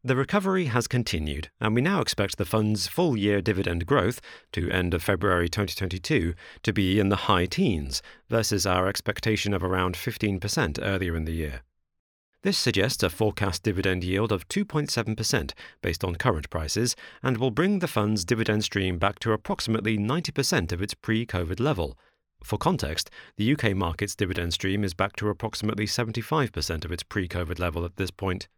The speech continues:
The fund's income stream is well covered by cash generation, and this, combined with growth opportunities for underlying holdings,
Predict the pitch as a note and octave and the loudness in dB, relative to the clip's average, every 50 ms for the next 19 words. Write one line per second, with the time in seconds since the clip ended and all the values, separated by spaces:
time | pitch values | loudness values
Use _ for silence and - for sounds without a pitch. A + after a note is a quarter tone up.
0 | _ _ _ _ _ _ _ _ _ _ _ _ _ D#3 D3 - A3 A3 F#3+ C#3 | _ _ _ _ _ _ _ _ _ _ _ _ _ -6 0 2 2 4 4 4
1 | - A2+ A2 A2+ F#2+ G2+ F2+ F2 - - G2 F#2 F#2 F#2 G2+ A2 G#2+ A2+ D3+ F#3 | 4 2 2 2 0 0 -2 -2 -2 -2 0 0 0 0 0 0 0 0 0 -2
2 | F#3+ E3 - - A#2 D#2 D#2 D#2+ - - F2 F2 - - C3+ C3 A2+ - - G2+ | -2 -2 0 -2 0 0 0 -2 -2 -2 -2 -2 -2 -2 -2 -2 -2 0 0 0
3 | E2 D#2+ D#2 D2 D2+ D2+ - F#2 D2+ C2+ - - - - - _ - D#3+ E3+ F3+ | 0 0 -2 -2 -2 -2 -2 -2 -4 -6 -10 -14 -20 -20 -16 _ -2 -2 -2 2
4 | F3 A#2+ G2 C#3+ - - - - - G2 G2 F2+ F2+ F2+ F#2 F2 G2 F2 F#2+ - | 4 4 4 4 0 -4 -6 -4 -4 -2 2 2 4 2 2 0 -2 -4 0 0
5 | G#2 G2+ G#2+ - - G#2+ - G#2+ - A2 A2 A2 G#2+ - A#2 A#2+ A#2+ - - - | 2 2 2 2 0 -2 -2 -2 -2 0 0 0 0 0 -2 -2 -2 -2 -2 0
6 | - F#2+ G2+ G2+ F#2+ F2+ E2+ F2+ F2+ D2+ A#2+ B2+ A#2+ G#2+ F#2+ F2 F#2 A#2+ B2 - | 0 0 2 2 2 2 2 2 0 0 2 0 2 2 0 -2 -2 -2 -4 -6